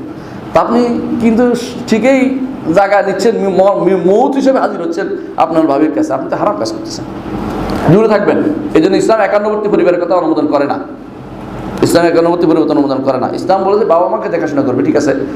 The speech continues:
কিন্তু ভাই যখন বালেগ হয়ে যাবে তাকে অবশ্যই বাইরে, বাইরে, আর কোনো খবর নেই, ঘরের ভিতরে ঢুকে নেই, কোনো সুযোগ নেই। হ্যাঁ, একসাথে বসে খাবে, বাবা মার আবদার রক্ষা করা যাবে না, এটা হারাম আবদার। এই হাব-, এই হারাম আবদার রক্ষা করা যাবে না, একসাথে বসে খাবে না। হ্যাঁ, একসাথে বসে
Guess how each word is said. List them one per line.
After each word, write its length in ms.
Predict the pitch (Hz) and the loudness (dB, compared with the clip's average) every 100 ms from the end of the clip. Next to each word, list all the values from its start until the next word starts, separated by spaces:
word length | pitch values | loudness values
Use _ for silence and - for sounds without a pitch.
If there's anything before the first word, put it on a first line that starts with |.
| - | -2
কিন্তু 180 | 143 143 | 2 4
ভাই 160 | 147 175 | 2 2
যখন 160 | 180 196 151 | 0 0 2
বালেগ 260 | 156 170 | 2 2
হয়ে 180 | 175 196 | 0 0
যাবে 140 | 170 - | 0 0
তাকে 140 | 156 | -2
অবশ্যই 260 | 147 - - | -4 -6 -4
বাইরে, 200 | - - - | -4 -4 -4
বাইরে, 180 | - - - - - - | -2 -4 -8 -8 -10 -2
আর 120 | 151 151 | 0 0
কোনো 120 | 156 151 | 0 2
খবর 180 | 143 | 2
নেই, 140 | 120 - | 2 2
ঘরের 180 | 147 - | 2 2
ভিতরে 180 | - - | 2 2
ঢুকে 140 | - | 0
নেই, 160 | - - - | 0 -4 -4
কোনো 100 | - | 0
সুযোগ 220 | 143 - | 0 0
নেই। 140 | - - - - - - - | -2 -4 -8 -10 -12 -10 -2
হ্যাঁ, 180 | 139 185 156 | 2 2 2
একসাথে 320 | 175 175 208 | 0 2 2
বসে 200 | 208 208 | 2 2
খাবে, 260 | - 185 190 | 2 2 2
বাবা 220 | 160 175 185 | 2 0 0
মার 100 | 208 | 0
আবদার 260 | 156 165 | 0 0
রক্ষা 200 | 160 - | -2 -2
করা 140 | 160 143 | -4 -2
যাবে 180 | 131 - | -2 -4
না, 80 | - - - - - - - | -8 -12 -14 -16 -16 -12 -4
এটা 140 | 143 135 | 0 2
হারাম 260 | 156 170 | 2 2
আবদার। 260 | - - - - - - - - | 0 -2 -2 -6 -10 -12 -4 0
এই 80 | |
হাব-, 260 | 147 151 - - | 2 2 2 2
এই 60 | 156 | 2
হারাম 160 | 170 | 2
আবদার 220 | 180 - 147 | 0 0 0
রক্ষা 200 | 143 139 | -2 -2
করা 140 | 127 | -2
যাবে 180 | 120 - | -2 -4
না, 80 | - - - - | -8 -10 -14 -6
একসাথে 320 | 143 135 156 - | -2 0 0 2
বসে 140 | 147 | 2
খাবে 180 | 147 135 | 2 0
না। 100 | - - - - - - - - - 135 | -4 -10 -14 -16 -16 -16 -14 -12 -6 0
হ্যাঁ, 180 | - - - | 0 2 0
একসাথে 280 | - 160 | 2 2
বসে 200 | 165 165 | 2 2